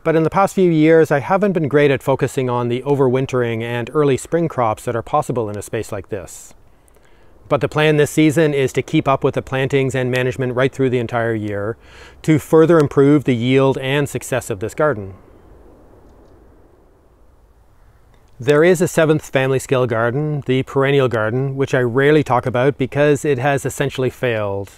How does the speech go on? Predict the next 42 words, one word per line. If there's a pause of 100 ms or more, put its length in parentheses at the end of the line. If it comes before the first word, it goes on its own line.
(140)
or
I've
failed
to
adequately
manage
it, (540)
and
it
has
become
overgrown
with
scotch
grass
and
other
persistent
weeds. (760)
So
this
year
I'm
going
to
transplant
many
of
the
fruit
bushes,
globe
artichoke,
rhubarb,
and
other
perennial
plants
to
more
appropriate
locations,